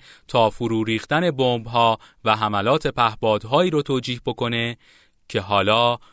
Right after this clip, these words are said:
مهاجران رو هدف گرفتند. و البته نیاز اونها به امنیت رو تهدیدی برای ما به شمار میاره و مهاجرت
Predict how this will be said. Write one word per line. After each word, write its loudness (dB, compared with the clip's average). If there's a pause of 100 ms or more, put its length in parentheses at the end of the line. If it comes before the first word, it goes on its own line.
(220)
مهاجران 0
رو -8
هدف -10
گرفتند. -16 (520)
و 2
البته 0 (300)
نیاز 2
اونها 0
به -2
امنیت -2
رو 0 (260)
تهدیدی 0
برای 0
ما -10
به -12
شمار -8
میاره -12 (600)
و -2
مهاجرت -4